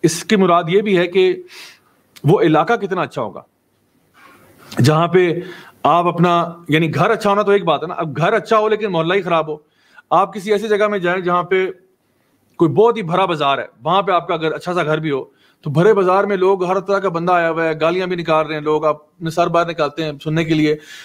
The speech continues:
तो आपको गाड़ियों की आवाजें भी आ रही हैं, वहां पे हर किस्म का शोर शराबा है वहां पे। तो आप कहते हो घर तो मैंने अच्छा बना लिया, लेकिन यार ये लोकेशन बड़ी खराब है।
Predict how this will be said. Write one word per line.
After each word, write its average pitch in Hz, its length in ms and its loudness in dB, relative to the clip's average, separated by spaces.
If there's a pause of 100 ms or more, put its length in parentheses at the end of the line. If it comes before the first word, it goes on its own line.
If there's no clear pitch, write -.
(160)
तो 185 60 4
आपको 175 240 2
गाड़ियों 160 340 2
की 190 80 0
आवाजें 165 320 0
भी 175 100 -2
आ 160 140 2
रही 160 140 -4
हैं, 160 140 -4
वहां 151 220 0
पे 165 120 -4
हर 202 160 0
किस्म 220 280 -2
का 208 120 0
शोर 190 260 0
शराबा 170 340 0
है 175 60 0
वहां 151 160 -2
पे। - 140 -12 (560)
तो 208 80 2
आप 202 100 2
कहते 214 160 -2
हो 220 60 -4
घर 185 160 0
तो 226 100 -4
मैंने 226 160 0
अच्छा 220 180 0
बना 190 220 -2
लिया, 220 160 0
लेकिन 208 220 -4
यार 202 180 0
ये 214 100 0
लोकेशन 180 400 -2
बड़ी 175 140 0
खराब 110 240 -8
है। - 180 -20